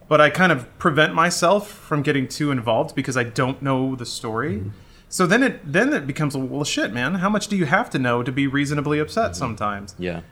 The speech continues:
Speaker 1: And, uh, that, I mean, I guess, you know, that just talking about being an adult and how confusing that can be sometimes. But yeah,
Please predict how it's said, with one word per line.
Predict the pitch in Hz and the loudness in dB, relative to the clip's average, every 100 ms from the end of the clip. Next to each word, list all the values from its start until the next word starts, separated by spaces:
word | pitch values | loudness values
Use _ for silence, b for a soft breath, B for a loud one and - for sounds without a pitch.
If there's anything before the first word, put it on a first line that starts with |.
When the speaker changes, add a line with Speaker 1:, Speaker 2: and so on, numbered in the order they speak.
| - | -6
Speaker 1:
And, | 135 127 123 | 0 2 4
uh, | 117 110 | 4 4
that, | 110 156 160 143 | 6 4 2 -2
I | 147 | 0
mean, | 147 143 | 2 2
I | 131 | 2
guess, | 135 131 - - | 0 -2 -8 -10
you | - 135 | -6 -4
know, | 127 | 0
that | 127 120 | -2 -4
just | 127 - | -8 0
talking | 156 139 | 2 4
about | 131 117 | 2 2
being | 131 127 | 2 0
an | |
adult | 117 113 131 120 - | -2 0 0 0 -6
and | 135 | 0
how | 139 | 0
confusing | 131 139 151 135 127 | 0 -2 -2 -2 0
that | 123 104 | -2 -2
can | - | -4
be | 127 | -4
sometimes. | 127 110 110 107 - b b b b | -4 -6 -8 -10 -14 b b b b
But | 170 | 4
yeah, | 170 113 - | 6 6 2